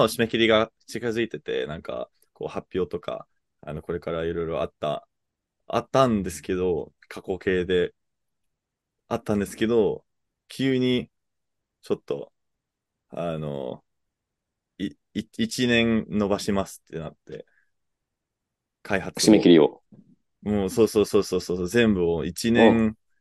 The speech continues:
Speaker 2: うん。
Speaker 1: もう、もう、どのぐらい、あの、なんか、ん、伸びるかわかんないですけど、まあ、一年まだ、
Speaker 2: え、じゃあその、
Speaker 1: あの、
Speaker 2: 何？開発中のゲームのさ、発売日が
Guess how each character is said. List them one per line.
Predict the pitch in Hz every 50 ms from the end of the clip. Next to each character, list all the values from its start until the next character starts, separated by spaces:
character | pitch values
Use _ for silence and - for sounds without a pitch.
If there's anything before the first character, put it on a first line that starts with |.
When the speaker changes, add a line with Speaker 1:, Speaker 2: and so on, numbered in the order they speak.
| _ _ _ _ _ _ _ _ _ _ -
Speaker 2:
う |
ん。 | 107
Speaker 1:
も | 120 120 113 104
う、 |
も | 101 101 80 90 98
う、 | - -
ど | 90 98 127 139
の | 147 160 160
ぐ | 156
ら | 165 160 156 151
い、 | 151 147 139 - - - -
あ | 107 113
の、 | 113 110 107
な | 98 113 123
ん |
か、 | - 101 92 92 - _ _ _ _ _ _ _ _ _ 101
ん、 | 107 104 - - - _ _
伸 | - 95 107
び | 101 113
る | 117 104
か | 101 92
わ | 90
か | - 104 90
ん |
な | 82 65
い |
で | 73
す | -
け | - 73
ど、 | - 64 58 50 - _ _ _ _ _ _
ま | 90 92
あ、 | 92
一 | 90 - - 117
年 | 117 117 110 113
ま | 120 117
だ、 | 95 80 - - - _ _ _ _ _ _ _
Speaker 2:
え、 | - 143 -
じ | 127 143
ゃ |
あ | 127
そ | - 139
の、 | 131 123 123 123 123 120
Speaker 1:
あ | -
の、 | - - _ _
Speaker 2:
何？ | 117 127 127 101 85 76 -
開 | - 117 117 120
発 | 127 120 110 120 110
中 | - - 117 113 110
の | 117 110 101
ゲ | 104 113 107 98
ー | 85
ム | 78 69 71
の | 67 57 -
さ、 | - - 78 -
発 | 101 - - -
売 | 87 101 92 85
日 | 73 69 -
が | - - -